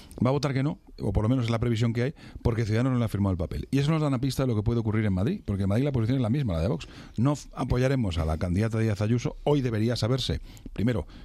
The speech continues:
que va a haber un pleno en Madrid el once de julio con o sin candidato, pero que tiene que haber un pleno porque así lo marca el reglamento, que abre el periodo de dos meses para encontrar un presidente o presidenta y si no, elecciones. Hoy se van a desvelar muchas cosas,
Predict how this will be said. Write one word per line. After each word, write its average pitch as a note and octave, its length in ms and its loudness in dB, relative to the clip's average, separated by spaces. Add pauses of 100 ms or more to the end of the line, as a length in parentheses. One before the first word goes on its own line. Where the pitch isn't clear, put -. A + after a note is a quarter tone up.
(240)
que F2+ 100 -2
va F2 60 2
a - 20 0
haber G2 100 0
un F#2+ 100 0
pleno G2 220 0
en F#2+ 60 0
Madrid G2 260 0
el G2 60 -2
once G2+ 200 -2
de G2 80 0
julio A2+ 280 0
con A#2+ 260 -2
o D#2 60 -2
sin F#2+ 120 0
candidato, A#2 400 0
pero G2 140 -4
que - 80 -6
tiene F2+ 140 0
que G2 60 0
haber F#2+ 120 2
un F#2+ 80 0
pleno A2 260 0
porque E2 280 -2
así F#2+ 260 -2 (380)
lo E2+ 80 0
marca G2 220 0
el F2+ 40 0
reglamento, G2 480 0
que F#2+ 60 -2
abre F#2 180 0
el F#2 80 -2
periodo F#2+ 300 0
de F#2 80 2
dos F2+ 140 0
meses G2+ 400 0 (420)
para E2+ 220 0
encontrar F#2 380 0
un F#2 120 0
presidente F#2+ 400 0
o - 20 0
presidenta G2+ 440 0
y G#2+ 40 0
si G2 80 0
no, F2+ 120 2
elecciones. - 420 -4 (760)
Hoy C#3+ 120 4
se D3+ 80 2
van D3 100 2
a D3 60 2
desvelar C3 280 0
muchas B2+ 260 -2
cosas, - 340 -6